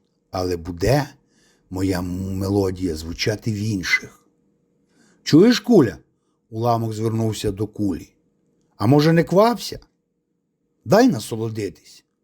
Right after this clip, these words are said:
Та Куля не слухала його. Вона вже розтанула в джазі.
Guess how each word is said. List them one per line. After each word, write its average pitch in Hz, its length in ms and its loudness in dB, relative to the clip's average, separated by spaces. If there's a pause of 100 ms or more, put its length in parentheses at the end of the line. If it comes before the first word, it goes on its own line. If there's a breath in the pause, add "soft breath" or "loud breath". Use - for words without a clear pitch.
(800)
Та 82 100 -6
Куля 147 300 2
не 151 120 -2
слухала - 640 -12
його. - 440 -20 (840 soft breath)
Вона 101 240 0
вже 98 200 0
розтанула 117 640 -2
в 113 140 -6
джазі. 76 580 -8